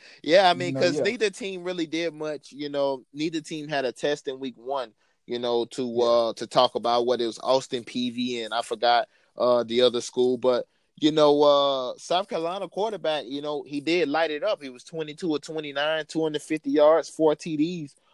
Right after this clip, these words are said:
Speaker 1: Um, so, I mean, they're gonna need a lot of that on, uh, Saturday against, against Georgia to, to have a chance. And I think if they can, you know, if they can control the line of scrimmage with the run and start, uh, and, um,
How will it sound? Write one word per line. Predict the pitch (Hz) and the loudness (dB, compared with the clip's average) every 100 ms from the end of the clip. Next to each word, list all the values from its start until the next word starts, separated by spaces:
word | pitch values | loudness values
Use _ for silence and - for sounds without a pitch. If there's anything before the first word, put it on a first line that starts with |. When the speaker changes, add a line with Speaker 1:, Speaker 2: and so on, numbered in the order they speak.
| _ | _
Speaker 1:
Um, | - 139 135 127 - _ _ _ - | 2 4 4 0 -10 _ _ _ -18
so, | - 139 127 | 0 2 4
I | 127 | 0
mean, | 131 131 | -2 -4
they're | 120 139 | -2 0
gonna | 151 147 | 0 0
need | 151 139 | -2 0
a | |
lot | 131 143 139 | 4 6 6
of | 135 | 2
that | 151 151 - | 0 -2 -6
on, | 135 135 131 | -10 -8 -6
uh, | 127 123 | -4 -4
Saturday | - 151 170 139 127 | -2 -2 0 -2 -4
against, | 127 131 127 | -4 -10 -8
against | 120 127 135 123 | -8 -6 -6 -4
Georgia | 135 156 139 117 | 2 2 2 -6
to, | 139 127 - _ _ - | -6 -6 -8 _ _ -12
to | 123 | -4
have | 135 131 | 0 0
a | 120 | -2
chance. | - 180 151 | -4 -4 -4
And | 123 | -4
I | 123 | -4
think | - 143 | -4 -4
if | 127 110 | -6 -2
they | 131 | -2
can, | 135 123 - _ _ - | -2 -8 -8 _ _ -6
you | 139 | 2
know, | 135 131 | 4 4
if | 117 | 4
they | 139 170 | 4 4
can | 151 | 0
control | 135 135 - 151 156 151 | -4 -6 2 6 6 4
the | 139 127 | 2 2
line | 139 151 135 | 4 2 -2
of | |
scrimmage | - 151 147 143 131 | -6 -4 -2 -2 -4
with | 90 131 143 | -4 0 0
the | 120 | 0
run | 117 139 151 143 _ 135 | -2 0 0 -2 _ -8
and | 139 | -8
start, | - - 151 151 139 | -4 4 6 6 4
uh, | 135 131 127 127 135 - _ _ 143 | 2 2 4 2 0 -6 _ _ -2
and, | 151 151 | 0 2
um, | 147 139 135 123 117 | 2 4 2 -2 -10